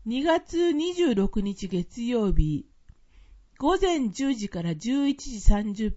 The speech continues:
分。参加費はいずれも百円です。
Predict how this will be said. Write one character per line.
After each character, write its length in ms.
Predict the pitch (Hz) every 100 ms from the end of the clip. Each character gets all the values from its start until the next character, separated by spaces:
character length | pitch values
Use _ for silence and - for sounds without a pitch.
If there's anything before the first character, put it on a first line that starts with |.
| -
分。 320 | - 156 156 - _ _ _ _ _ -
参 360 | - 320 339 330
加 100 | 330
費 240 | 349 247
は 340 | 185 165 160 -
い 120 | 180
ず 140 | 180 254
れ 120 | 277
も 120 | 277
百 300 | 233 220 214
円 260 | 208 214 196
で 200 | 190 196
す。 300 | - -